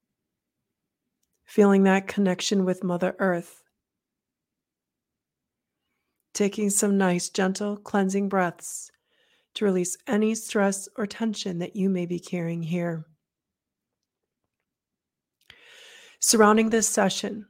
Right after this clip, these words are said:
with the beautiful gold and white light. Now let's envision our hearts connected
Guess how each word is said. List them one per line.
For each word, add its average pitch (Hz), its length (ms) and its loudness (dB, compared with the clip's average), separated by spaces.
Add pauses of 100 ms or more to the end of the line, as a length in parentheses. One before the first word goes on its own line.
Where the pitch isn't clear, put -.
(1080)
with 196 120 -2
the 214 80 2
beautiful 190 400 0
gold 190 600 2 (480)
and 196 240 0
white 185 460 -6 (420)
light. 180 460 -8 (1800)
Now 196 400 2
let's 208 260 -2
envision 202 380 0
our 196 120 0
hearts 202 400 -2
connected 190 680 -8